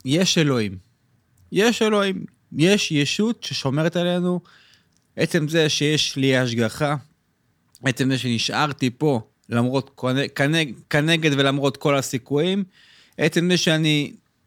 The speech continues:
קיים, משגשג עד כמה שאני יכול ועושה טוב כמה שאני יכול, זה מבחינתי שיש אלוהים. אה, אבל, אה, אתה לא צריך להיות דתי בשביל להאמין באלוהים הזה, אתה לא צריך להיות... ל-,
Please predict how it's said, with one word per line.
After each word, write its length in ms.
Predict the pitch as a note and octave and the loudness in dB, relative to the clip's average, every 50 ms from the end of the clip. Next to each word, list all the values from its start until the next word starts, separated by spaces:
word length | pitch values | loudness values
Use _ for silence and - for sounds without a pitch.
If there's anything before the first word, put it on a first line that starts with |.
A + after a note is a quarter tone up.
| _ _ | _ _
קיים, 520 | - - D3 C#3 C#3+ E3+ F#3+ F#3 E3 C#3+ B2+ - _ _ _ _ _ _ _ _ _ | -4 -2 0 2 2 2 2 2 0 -2 -4 -8 _ _ _ _ _ _ _ _ _
משגשג 680 | - C3 C3+ B2+ - - D3+ B2 - - - F3+ E3+ D#3+ | -2 0 0 0 2 0 -2 -2 -2 0 2 2 4 2
עד 120 | D3+ - | 0 0
כמה 240 | - - E3 E3 E3 | 0 0 2 2 2
שאני 240 | D3 - D3 C#3+ C#3+ | 0 0 0 0 0
יכול 340 | C#3 - - F3 D#3 C3+ C3 | -2 0 0 0 2 2 2
ועושה 300 | B2+ A#2+ - - D#3 C#3+ | 0 0 0 -2 -2 -2
טוב 340 | - - E3+ E3 D#3 C#3 A#2+ | 0 0 0 0 0 0 0
כמה 200 | - C#3+ C3+ C3 | -2 -2 -2 0
שאני 220 | A#2 C#3 B2 A#2+ | -2 -2 -2 -2
יכול, 300 | A#2+ - - C3 A#2 G#2 - - _ _ _ _ _ _ _ _ _ _ _ _ - | -4 -4 -2 -4 -4 -4 -4 -8 _ _ _ _ _ _ _ _ _ _ _ _ -16
זה 460 | - A2+ G#2 G#2+ B2+ D3 D3 C3 G#2 - - | -12 -10 -6 -2 0 2 2 2 0 -2 -4
מבחינתי 680 | - A#2 A2+ - - C3+ A#2+ A#2 A#2+ - C#3 B2+ - - - _ _ | -4 -4 -4 -2 -2 -2 -2 -2 -2 -2 -2 -2 -2 -4 -8 _ _
שיש 540 | - - - A#2 A2 A2 A#2 C#3 C#3+ - - | -10 -8 -6 -2 -2 0 0 0 0 0 0
אלוהים. 380 | D#3 D3 D#3+ E3 F3+ G3+ A3+ A#3 - _ _ _ _ _ _ _ _ _ _ _ _ _ _ - - | 0 2 2 0 0 0 -2 -4 -8 _ _ _ _ _ _ _ _ _ _ _ _ _ _ -6 -2
אה, 60 | C3+ C3 B2+ B2+ B2 B2 B2 B2 B2 B2+ C3 C3+ C#3 - - | 0 2 2 2 2 2 2 2 2 0 0 -2 -4 -4 -4
אבל, 420 | B2+ C3 A#2+ A2+ D#3 F#3+ B3 D4 E4 D#4+ - - _ _ _ _ _ _ C#3+ | -4 -4 -2 0 2 2 2 2 0 -4 -6 -10 _ _ _ _ _ _ -2
אה, 840 | D3+ D3 C#3 C3+ C3 C3 B2+ B2+ B2+ B2+ B2+ B2+ B2+ B2+ B2+ B2+ B2 - - _ _ _ _ _ _ _ _ _ _ _ C3 | 0 0 2 2 2 0 0 0 0 0 0 -2 -2 -2 -2 -4 -6 -8 -12 _ _ _ _ _ _ _ _ _ _ _ -10
אתה 140 | C3 - - | -8 -4 -2
לא 80 | C3 C#3+ | -2 -2
צריך 260 | - F#3 E3+ - - | 0 -2 -2 -2 -2
להיות 140 | F#3+ F3 D#3 | -2 0 0
דתי 280 | D#3 D3 D3+ - A3 | -2 -4 -2 -4 -2
בשביל 260 | G#3 G3 D3+ - D3 C3+ | -2 -2 -2 0 0 0
להאמין 260 | C3 C3 C#3+ C#3 C3+ | 0 0 -2 -2 -2
באלוהים 400 | C3+ B2 B2 B2+ C#3+ E3 F3+ F3+ | -2 0 0 0 -2 -2 -2 -2
הזה, 100 | D#3+ B2+ | -2 -2
אתה 120 | A2+ A#2+ | -2 -2
לא 60 | A#2+ | -4
צריך 260 | B2 - C3+ B2 - C3+ | -2 -2 -4 -4 -2 -2
להיות... 240 | C3+ C3+ C#3 C3 A2 | -2 0 0 -2 -2
ל-, 80 | B2+ | -2